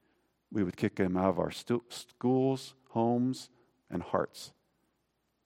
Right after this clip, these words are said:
as long as we maintain authority, as long as we are Lord over our lives. His mercy is wide. His mercy is, is pure and large,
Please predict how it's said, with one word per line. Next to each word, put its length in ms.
as 180
long 200
as 80
we 140
maintain 500
authority, 520
as 160
long 160
as 100
we 160
are 140
Lord 260
over 200
our 60
lives. 460
His 320
mercy 640
is 240
wide. 540
His 280
mercy 640
is, 600
is 200
pure 720
and 400
large, 920